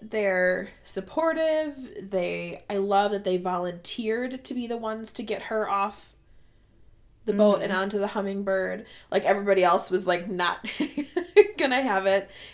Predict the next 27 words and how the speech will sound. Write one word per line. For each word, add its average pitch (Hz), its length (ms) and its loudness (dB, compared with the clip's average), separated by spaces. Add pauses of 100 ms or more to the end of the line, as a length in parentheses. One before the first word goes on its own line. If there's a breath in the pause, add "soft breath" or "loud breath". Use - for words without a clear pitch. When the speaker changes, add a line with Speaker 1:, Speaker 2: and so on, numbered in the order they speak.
Speaker 1:
and, 202 160 0
like, 175 320 -2
would 190 200 2
have 185 100 2
been 170 240 -2 (180)
ordered 208 520 4
to - 80 -4
do 202 220 -2
it, 202 160 2
and 185 160 -4
they 180 100 0
were 175 120 0
like, 160 180 -2
"Oh, 453 160 0 (100)
no, 427 240 4
no, 190 60 2
we'll 190 180 0
do 415 280 6
it." - 120 -8
Like, 196 360 2 (920 loud breath)
<laughs> - 140 -14
you 277 120 0
know, 214 120 6
I 220 180 4
just 240 240 -2
loved, 208 840 0 (720 soft breath)
um, 190 680 -6